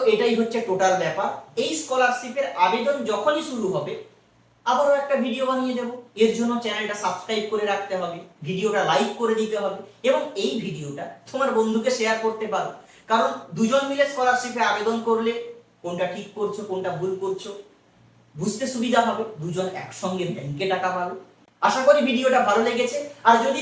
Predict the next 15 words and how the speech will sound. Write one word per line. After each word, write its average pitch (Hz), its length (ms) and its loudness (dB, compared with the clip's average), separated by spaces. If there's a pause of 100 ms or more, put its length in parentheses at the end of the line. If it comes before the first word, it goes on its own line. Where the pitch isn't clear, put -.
তুমি 294 300 -4
এখনো 277 400 -4 (160)
এই 277 240 -2
ভিডিওটা 233 400 -4
না 202 180 -4
দেখে 214 260 -8
থাকো, 208 160 -12 (300)
চ্যানেলে 185 400 0
যাও 185 380 -2
আর 190 120 -4 (160)
দেখে 160 260 -6
এসো, - 260 -8 (400)
কারণ 202 240 2
মাধ্যমিক 180 580 0
পাশে 220 260 0